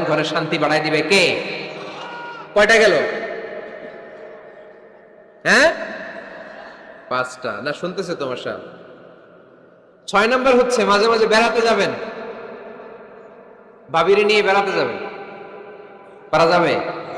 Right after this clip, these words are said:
জি হয়। এই যে আপনাদের এখানে জাফলং আছে না, জাফলং?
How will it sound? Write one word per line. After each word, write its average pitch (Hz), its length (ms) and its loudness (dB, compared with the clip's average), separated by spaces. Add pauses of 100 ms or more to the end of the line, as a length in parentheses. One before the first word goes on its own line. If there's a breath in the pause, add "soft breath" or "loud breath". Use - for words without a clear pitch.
(800)
জি 180 180 4
হয়। 196 260 6 (1400)
এই 147 100 -4
যে 180 80 2
আপনাদের 185 340 0
এখানে 196 180 2
জাফলং 190 420 2
আছে 208 160 2
না, 208 100 2
জাফলং? 196 460 0